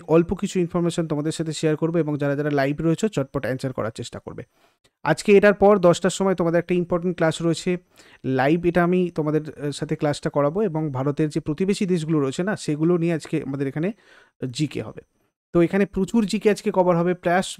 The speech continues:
প্রায় টু হান্ড্রেড, তার থেকেও বেশি হয়তো কভার হবে। তো এটার লিংক তোমাদের এই ভিডিওর কমেন্ট বক্সে বা Telegram চ্যানেলে তোমরা পেয়ে যাবে, ওখান থেকে জয়েন করে নিও। আর ছটার সময় আজকে লুসেন্ট জিকেটা হবে সায়েন্সের,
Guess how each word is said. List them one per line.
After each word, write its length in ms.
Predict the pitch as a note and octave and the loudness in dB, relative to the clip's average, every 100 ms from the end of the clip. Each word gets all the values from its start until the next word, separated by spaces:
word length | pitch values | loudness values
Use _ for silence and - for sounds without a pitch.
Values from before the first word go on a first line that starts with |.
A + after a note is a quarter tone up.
| _ | _
প্রায় 240 | E3 F3 | 0 0
টু 200 | F#3 F3 E3 | 0 -4 -2
হান্ড্রেড, 320 | E3+ F3 F3 _ | -2 -4 -6 _
তার 100 | D3 - | -8 -6
থেকেও 220 | D#3+ E3+ | -4 -2
বেশি 240 | D#3 - | -4 -4
হয়তো 200 | D#3 D#3 | -6 -6
কভার 260 | C#3+ C3+ C#3 | -4 -4 -4
হবে। 140 | D#3+ | -6
তো 200 | G3+ E3+ E3+ _ _ _ _ _ | -4 -6 -6 _ _ _ _ _
এটার 240 | E3+ G3+ G3 | 0 2 2
লিংক 260 | G3 G#3 | 2 0
তোমাদের 300 | F#3+ F#3 F#3 | -2 0 2
এই 100 | F#3+ | 2
ভিডিওর 280 | F3 F3 F3+ | 0 2 2
কমেন্ট 280 | E3+ E3+ F3 | 2 0 0
বক্সে 200 | E3+ E3+ | -4 -4
বা 100 | E3+ | -2
Telegram 400 | E3 D#3+ E3 E3+ | -2 -2 -2 -4
চ্যানেলে 300 | F3+ E3 E3 | -2 -2 -2
তোমরা 220 | D#3 D3+ | -2 -2
পেয়ে 240 | - D#3 | -2 -2
যাবে, 200 | D#3+ E3+ | 0 -2
ওখান 200 | G#3+ C#3+ | -2 -4
থেকে 180 | C3+ C3+ | -4 -4
জয়েন 260 | C3+ B2 B2 | -2 -4 -2
করে 180 | D3 F3+ | 0 2
নিও। 220 | G3+ A#3+ _ _ _ _ _ _ _ _ _ _ _ _ _ _ _ _ _ | 0 -2 _ _ _ _ _ _ _ _ _ _ _ _ _ _ _ _ _
আর 300 | C3+ C3 A#2+ | -4 -4 -4
ছটার 300 | - F3 F#3+ | -2 0 0
সময় 280 | - G#3 G#3+ | 0 2 2
আজকে 200 | - G3+ | 0 0
লুসেন্ট 320 | F3+ G#3 F3+ | 0 0 -2
জিকেটা 260 | F#3 F#3+ F#3 | -2 0 0
হবে 220 | D#3+ F3 | 2 0
সায়েন্সের, 460 | - D#3 E3 G#3+ | 0 -2 0 0